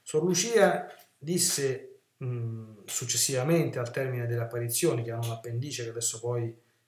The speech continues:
brevemente introdurrò, che la Madonna disse queste testuali parole: "Io sono venuta a chiedere il rosario,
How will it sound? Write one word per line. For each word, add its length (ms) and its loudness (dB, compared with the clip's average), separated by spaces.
brevemente 580 0
introdurrò, 1000 0
che 100 -10
la 60 -2
Madonna 300 4
disse 480 2
queste 260 -2
testuali 500 4
parole: 300 0
"Io 60 -4
sono 180 -2
venuta 220 2
a 20 0
chiedere 260 0
il 120 4
rosario, 720 -4